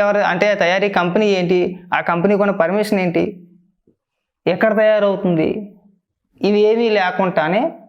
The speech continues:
కల్తీ సారాన్ని అమ్మేసాడండి. ఒకవేళ నువ్వు చెప్పినట్టుగా చంద్రబాబు నాయుడు గారే పర్మిషన్ ఇచ్చుంటే కనుక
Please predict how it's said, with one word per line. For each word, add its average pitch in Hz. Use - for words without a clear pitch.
కల్తీ 208
సారాన్ని 202
అమ్మేసాడండి. 175
ఒకవేళ 185
నువ్వు 208
చెప్పినట్టుగా 240
చంద్రబాబు 233
నాయుడు 233
గారే 240
పర్మిషన్ 226
ఇచ్చుంటే 220
కనుక 214